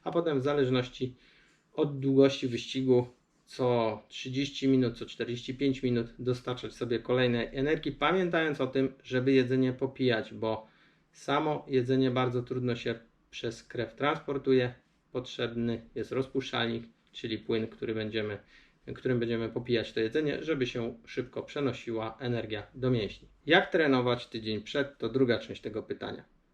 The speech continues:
No, tydzień przed to już formy nie zrobimy, także raczej tylko treningi takie rozluźniające, podtrzymujące.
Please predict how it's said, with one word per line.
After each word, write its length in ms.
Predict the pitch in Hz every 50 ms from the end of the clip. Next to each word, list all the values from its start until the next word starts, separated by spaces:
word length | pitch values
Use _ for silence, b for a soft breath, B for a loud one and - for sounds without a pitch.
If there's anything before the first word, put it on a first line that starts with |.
| _ _ -
No, 120 | 135 143
tydzień 440 | - - - 170 175 170 170 156 135
przed 480 | 131 - 147 139 139 135 - - _
to 120 | _ - 135
już 140 | 135 127 -
formy 380 | - 131 127 123 123 120 120 131
nie 180 | 135 135 135 131
zrobimy, 480 | 131 127 127 123 123 123 110 98 - - _
także 540 | - 123 131 131 123 123 131 127 120 120 - - -
raczej 720 | 123 123 127 131 139 131 127 - 139 131 127 123 123 123 B B B B B B B
tylko 360 | - 139 135 131 - 127 120
treningi 600 | 120 - - 131 123 120 120 123 120 113 113 113
takie 340 | - - 110 - - 113 113
rozluźniające, 880 | 135 156 160 175 175 165 151 156 147 143 139 135 135 131 131 135 123
podtrzymujące. 1120 | 123 - 135 127 - - - - - 135 135 135 135 135 131 131 127 127 - 135 127 123 123